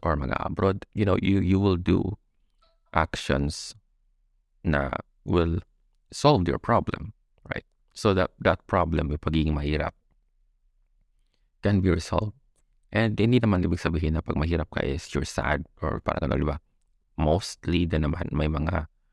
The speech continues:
you know, may mas, may, mas happy pa din naman yung, yung, I mean, yung iba naman is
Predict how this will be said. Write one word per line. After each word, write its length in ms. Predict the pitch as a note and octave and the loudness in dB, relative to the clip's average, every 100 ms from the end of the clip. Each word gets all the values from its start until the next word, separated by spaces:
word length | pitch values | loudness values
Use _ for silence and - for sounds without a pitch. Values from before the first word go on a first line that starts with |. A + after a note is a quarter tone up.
| _ _ _ _ - | _ _ _ _ 0
you 80 | |
know, 240 | G2+ - - _ _ _ - | 0 0 -6 _ _ _ -2
may 200 | F#2 D#2+ - | 0 2 0
mas, 240 | F2+ - | -2 0
may, 160 | D#2+ D#2 | 0 0
mas 160 | - E2+ | -2 -4
happy 280 | - D2 - | -2 0 -2
pa 80 | - | -2
din 160 | C#2 C#2 | -2 0
naman 240 | C#2 C#2+ | -2 -2
yung, 140 | C#2+ - _ _ _ _ - | -4 -6 _ _ _ _ -6
yung, 160 | C#2+ - | -4 0
I 40 | F2+ | 0
mean, 200 | E2+ F2 | 2 2
yung 200 | G#2+ G#2 | 2 2
iba 160 | E2+ | 2
naman 320 | D#2 D2 C#2+ | 2 0 0
is 320 | A#1+ D2 - | -2 -6 -8